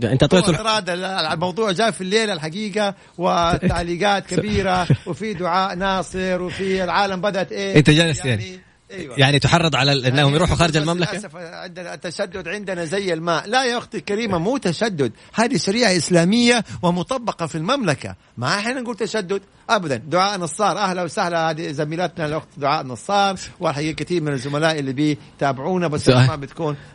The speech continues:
Speaker 2: يعني إيه، آه،
Speaker 1: باقي دقيقتين وفي سؤال
Speaker 2: إن
Speaker 1: مهم.
Speaker 2: شاء الله.
Speaker 1: باقي، باقي
Speaker 2: تفضل.
Speaker 1: دقيقتين، الرجال انفصل.
Speaker 2: أيوة.
Speaker 1: رك-، ركز معايا.
Speaker 2: آه.
Speaker 1: سيب الناس شوية.
Speaker 2: آه، تفضل. التعليقات كثير. قول يا طارق.
Speaker 1: طيب.
Speaker 2: يلا بسرعة.
Speaker 1: الرجل انتهى عقده، فيقول: "هل كان لازم يخطروني قبل العقد بفترة إنه ح-،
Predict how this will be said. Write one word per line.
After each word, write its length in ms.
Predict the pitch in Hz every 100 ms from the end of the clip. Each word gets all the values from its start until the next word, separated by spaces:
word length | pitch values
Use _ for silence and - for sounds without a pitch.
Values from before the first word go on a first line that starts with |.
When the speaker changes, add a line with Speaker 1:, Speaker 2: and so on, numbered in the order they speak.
| 147
Speaker 2:
يعني 260 | 131 135
إيه، 320 | 135 139 139 135 - -
آه، 280 | 123 123 120
Speaker 1:
باقي 240 | 139 139
دقيقتين 440 | 135 131 - 160
وفي 180 | 175 147
سؤال 240 | 139 147 147
Speaker 2:
إن 40 |
Speaker 1:
مهم. 160 | 131 131
Speaker 2:
شاء 180 | 120
الله. 200 | 110 110
Speaker 1:
باقي، 140 | 117 131
باقي 120 | 135
Speaker 2:
تفضل. 220 | - 131
Speaker 1:
دقيقتين، 500 | 147 135 104 165 180
الرجال 380 | 131 123 135 147
انفصل. 360 | 127 139 104 85 - -
Speaker 2:
أيوة. 240 | 139 104 90
Speaker 1:
رك-، 160 | 127 -
ركز 220 | 151 127
معايا. 260 | 117 104 87 _ -
Speaker 2:
آه. 160 | 131 113
Speaker 1:
سيب 180 | - 151
الناس 200 | 139 127
شوية. 280 | 120 98 82 - _
Speaker 2:
آه، 80 | 123
تفضل. 260 | 117 143 120
التعليقات 420 | 123 139 143 180
كثير. 260 | 156 165 208
قول 180 | 175 349
يا 60 |
طارق. 180 | - 269
Speaker 1:
طيب. 220 | 185 120
Speaker 2:
يلا 180 | 98 -
بسرعة. 260 | - - 131
Speaker 1:
الرجل 360 | 147 202 196
انتهى 300 | 180 160 214
عقده، 520 | 175 156 - 120 107 120 _ - -
فيقول: 320 | 139 147 196
"هل 280 | 160 233 233
كان 160 | 208
لازم 300 | 202 220 202
يخطروني 520 | 196 - 180 180 208 175
قبل 200 | 175 165
العقد 420 | 147 190 160 127
بفترة 440 | 131 - 185 156
إنه 240 | 143 135 127
ح-، 200 | 139